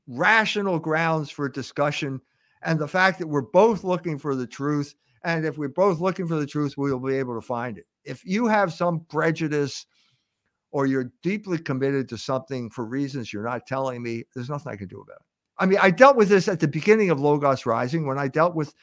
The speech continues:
uh, the atheists, the four, the four atheists. Atheism is not an ontological issue. It's a psychological issue.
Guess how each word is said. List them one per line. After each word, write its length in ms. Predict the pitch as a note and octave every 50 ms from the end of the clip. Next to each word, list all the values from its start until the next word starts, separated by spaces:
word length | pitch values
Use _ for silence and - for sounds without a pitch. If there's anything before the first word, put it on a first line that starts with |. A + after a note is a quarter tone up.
| _ _ _ _ _ _ _ _ _ -
uh, 220 | D3 D3+ D#3 E3 D#3+
the 180 | D#3 F3 F#3 F3+
atheists, 640 | F#3 A3 C4 B3 - G3+ C3+ G#2+ G2 - - - _ -
the 80 | B2+
four, 480 | - _ - D#3+ E3 F3 E3+ E3 D#3 - _ -
the 80 | C#3+
four 300 | C#3 - G3+ F#3+ G3 - F#3+
atheists. 500 | A3+ A3+ A3 F#3+ B2+ - - - - _ _ _ _ _ _ _ _ _ _ _ _ _ _ _ _ _ _ _ _ -
Atheism 760 | - C#4+ C#4+ A#3+ C#4 C#4+ C#4+ C4 A3+ F#3+ A3 G#3 F3+ D#3+ - _ _ _ _ _ _ _ -
is 340 | A3 C4 B3+ G#3+ - - - _ -
not 440 | F3+ F3 F#3 G#3 A3+ A3+ G#3 F3+ - -
an 160 | F3 F#3 F3+ D#3+
ontological 960 | - F#3 G3+ G#3 F#3+ - F3 E3+ E3 E3 E3+ F#3 F#3+ E3 - D3+ - B2+ A#2 A#2+
issue. 280 | A#2 - - G#3 A3 -
It's 140 | E3+ - A3
a 60 | G3
psychological 1000 | - - G#3+ G#3+ A#3+ A3+ G#3 F#3 D3 C3+ B2 A2+ A2+ G#2+ A2+ A2 - G2+ G2 F#2+
issue. 360 | F2+ F#2 - - - -